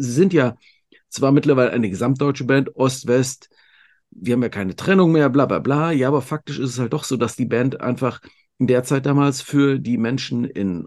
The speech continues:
Ostdeutschland, für die Szene-Leute, eben definitiv eine ganz wichtige Funktion hatte, so wie ich das jetzt auch von Lars anekdotisch, äh, mitbekommen habe. Meine Lebensrealität war damals eine andere. Ich hab damals nicht in Leipzig oder Dresden gewohnt und, äh,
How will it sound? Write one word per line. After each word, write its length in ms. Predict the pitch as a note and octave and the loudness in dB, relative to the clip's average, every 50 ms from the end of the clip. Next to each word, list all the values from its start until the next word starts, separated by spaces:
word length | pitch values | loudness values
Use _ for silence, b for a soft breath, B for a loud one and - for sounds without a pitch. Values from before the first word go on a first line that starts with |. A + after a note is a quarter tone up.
| - - | -10 -10
Ostdeutschland, 600 | F2 - - - - B2+ - - - D#3+ C#3+ - | -10 -6 -2 -2 -2 -2 -2 -4 -4 -4 -4 -4
für 80 | - | -6
die 140 | C3+ A#2+ A#2+ | -6 -6 -6
Szene-Leute, 680 | A#2 - - - C#3 C3 C3+ C#3 C3+ C#3 C#3 - C#3+ C3+ B B B B B B B | -6 -8 -4 -2 0 2 2 2 2 0 0 -2 -4 -6 B B B B B B B
eben 240 | - C3+ C#3+ C3 A2+ | 0 2 4 4 4
definitiv 520 | - C3 B2+ C#3+ C#3+ B2+ - - D3 C3 C#3 | 2 0 0 0 0 0 0 -2 -2 0 0
eine 100 | C3+ B2 | 0 0
ganz 200 | A#2+ A#2+ - - | -2 -4 -4 -4
wichtige 300 | C3+ C3 C3+ C3+ B2+ B2 | -6 -4 -4 -4 -4 -4
Funktion 460 | - C3+ B2 B2+ - E3+ F#3+ F3+ D3 | -4 -4 -4 0 2 4 4 4 4
hatte, 180 | A#2+ - A2 | 2 2 0
so 140 | F#2+ A2+ A2 | -2 -2 0
wie 80 | C3 C#3 | 0 0
ich 80 | C3 | 0
das 160 | - B2+ A2 - | 0 -4 -4 -4
jetzt 160 | A#2+ - A2 | -6 -4 -2
auch 220 | A#2 B2+ A#2 - b b _ _ _ _ _ _ _ _ _ | -2 -2 -2 -4 b b _ _ _ _ _ _ _ _ _
von 200 | _ - C3+ B2+ | _ -2 0 0
Lars 500 | B2 A#2+ A#2 A2+ - C3 - - - - - _ _ _ | 2 2 2 2 0 -2 -4 -8 -12 -16 -20 _ _ _
anekdotisch, 720 | - B2+ B2+ B2 A#2+ B2 - D3 D3 C#3 C#3+ C3+ A2+ - B2+ | -4 0 2 2 2 2 4 4 4 4 4 0 -2 -2 -2
äh, 140 | B2+ B2 A2+ | -2 0 0
mitbekommen 540 | B2 C3 C3 - C#3 B2+ B2 C3+ C#3 C3+ | 0 -2 -2 -4 -6 -4 -4 -2 0 0
habe. 300 | C3 C#3 C#3+ C#3+ D#3 D3 b b b b b b b b _ - | 0 2 2 2 0 -2 b b b b b b b b _ -4
Meine 180 | - B2 A#2+ | -2 0 2
Lebensrealität 760 | A#2 B2+ C#3 C#3+ C3+ - - C3 B2+ B2 A#2+ - C#3 C3 B2+ | 2 4 4 2 2 0 -2 -2 -2 -4 -2 -2 -2 -2 -2
war 100 | B2 B2+ | -2 -2
damals 320 | C3+ D#3+ D3+ B2+ - - G#2+ | 0 0 0 -2 -2 -4 -8
eine 80 | - | -8
andere. 320 | - G2+ G2+ G2+ G2 F#2+ D2+ | -8 -6 -6 -6 -6 -6 -6
Ich 100 | - - | -8 -8
hab 100 | A2 - - | -10 -6 -4
damals 280 | C3 A#2 A2 G2 - | -4 -2 -2 -4 -6
nicht 120 | F2 F2+ F#2+ | -8 -8 -6
in 80 | F#2+ | -6
Leipzig 380 | F2+ E2 E2+ - - - F#2 F#2+ | -6 -6 -6 -8 -8 -8 -8 -8
oder 120 | G2+ F#2+ | -8 -8
Dresden 380 | - G2 G2+ G2 F2+ - - G#2 | -8 -6 -6 -6 -6 -8 -8 -8
gewohnt 340 | G2 F#2 F#2+ G2+ G#2 G#2 - | -6 -6 -6 -6 -6 -6 -6
und, 240 | - A#2+ A2+ - | -6 -8 -6 -6
äh, 200 | A#2 G#2 G2+ - | -4 -4 -4 -6